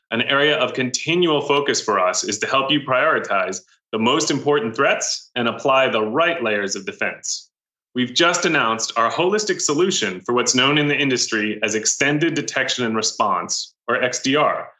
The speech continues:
with the newly named Microsoft Defender. This integrates and streamlines the continuum between threat detection tools, reduces the time to respond, and hardens your defenses to prevent further attacks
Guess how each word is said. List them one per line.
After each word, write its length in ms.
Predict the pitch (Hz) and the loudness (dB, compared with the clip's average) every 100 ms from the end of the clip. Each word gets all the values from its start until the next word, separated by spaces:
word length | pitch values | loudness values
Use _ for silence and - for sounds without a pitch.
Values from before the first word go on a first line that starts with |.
| _ - | _ -6
with 140 | 120 | -2
the 80 | 120 | 2
newly 320 | 123 156 160 | 2 2 2
named 400 | 151 123 117 107 | 0 0 0 0
Microsoft 540 | 113 110 113 113 107 - | 0 0 0 0 0 -4
Defender. 500 | 107 98 87 - _ _ _ _ _ - | -4 -4 -6 -14 _ _ _ _ _ -2
This 240 | 170 165 165 | 0 2 2
integrates 460 | 185 170 175 175 | 2 4 2 0
and 100 | 147 | -2
streamlines 720 | - 139 135 131 98 90 90 - | -2 -2 -2 0 -2 -2 -6 -10
the 80 | |
continuum 640 | 98 113 - 170 156 117 98 | -4 -2 0 0 2 0 -2
between 340 | 101 123 110 | -4 -2 -4
threat 240 | 120 117 117 | 0 -2 0
detection 480 | 110 117 107 101 | -2 -2 -2 -4
tools, 560 | 98 92 82 85 - - _ _ - | -4 -4 -4 -6 -8 -10 _ _ -6
reduces 440 | 117 151 180 165 135 | 0 2 2 2 0
the 100 | - | -2
time 320 | 131 147 196 | 0 0 2
to 80 | 185 | 2
respond, 560 | - - 107 101 101 - _ - | 0 0 0 0 -4 -10 _ -6
and 100 | 113 | -4
hardens 500 | 110 127 143 156 143 | -4 0 0 2 0
your 140 | 135 127 | 0 0
defenses 560 | 120 117 98 98 90 | 0 -2 -2 -6 -6
to 140 | - - | -8 -4
prevent 340 | 110 131 127 | 0 2 0
further 320 | - 208 165 | 0 2 2
attacks 500 | 120 - 98 95 - | 0 0 0 0 -6